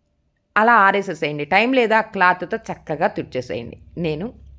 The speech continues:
టైమ్ ఉంది కాబట్టి ఒక పావు గంట పాటు గాలికి అలా ఆరబెట్టేసేసాను. ఆ తర్వాత కట్ చేయటానికి రెడీ అయ్యాను. చూడండి, ప్రతి కాయ చక్కగా దోరగా పండి ఉన్నది, గమనించారు కదా? అలానే ఒక్కొక్క కాయ కట్ చేయటానికి రెడీ అవుతున్నాను కదా.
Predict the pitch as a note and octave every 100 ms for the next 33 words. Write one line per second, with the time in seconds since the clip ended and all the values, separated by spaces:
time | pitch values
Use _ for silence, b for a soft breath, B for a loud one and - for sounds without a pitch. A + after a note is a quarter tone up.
0 | - - D#3 B3+ C#4 A#3 F3+ E3 - F#3
1 | - F#3+ G3+ F3 E3+ E3+ E3+ D#3+ D#3+ F#3+
2 | F3 F#3 E3+ E3+ F3 A3+ G3+ D#3+ D3+ C#3
3 | D#3 D#3 D#3 C#3+ B2+ C3 B2 C3 - F3+
4 | F#3+ F3+ F#3 F#3+ C4+ D#4+ _ _ _ _
5 | _ - G3 D#3+ D#3+ D3 C#3 E3+ C3+ G#2
6 | A#2 A2+ A2+ - _ _ _ _ _ _
7 | _ _ _ _ _ _ - C#4+ C#4 C#4+
8 | G#3+ G#3+ B3+ A#3+ A#3 B3 B3 - - G#3
9 | A3 G#3+ A#3 E3+ F#3+ G3 G3 - - F#3
10 | F#3+ A3+ F3+ E3+ D#3 - F3 G#3 A3+ A3
11 | A3 A3+ C#4 E4 _ _ - E3+ F#3 A#3
12 | C4 _ - F#3 G#3 G#3 G3+ E3+ F3 G3+
13 | F#3 D#3 D#3 D3+ D3+ D3 D3+ C#3+ C#3 D#3
14 | D#3 D3 C3+ C3+ C3+